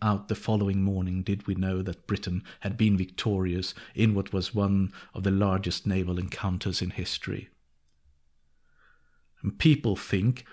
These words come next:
that because you were there, you knew the scale of it. You didn't", säger han.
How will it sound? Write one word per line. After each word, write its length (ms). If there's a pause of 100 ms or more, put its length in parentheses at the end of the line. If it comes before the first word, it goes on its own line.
(140)
that 360 (100)
because 640
you 80
were 140
there, 440 (320)
you 240
knew 300
the 80
scale 480
of 80
it. 220 (580)
You 100
didn't", 320 (1120)
säger 280
han. 160